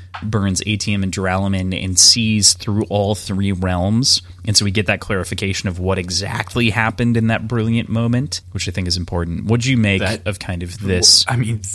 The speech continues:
Speaker 1: alt
Speaker 2: that
Speaker 1: perspective?
Speaker 2: makes for some crazy implications of what Allomancy is actually able to do. And it, it makes me wonder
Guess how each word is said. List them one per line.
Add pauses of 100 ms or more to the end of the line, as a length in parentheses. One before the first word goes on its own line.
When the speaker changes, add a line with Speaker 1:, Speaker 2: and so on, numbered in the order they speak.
(140)
Speaker 1:
alt
Speaker 2:
that
Speaker 1:
perspective?
Speaker 2:
makes (480)
for
some (520)
crazy
implications (1700)
of
what
Allomancy
is
actually
able
to (180)
do. (120)
And
it,
it
makes
me
wonder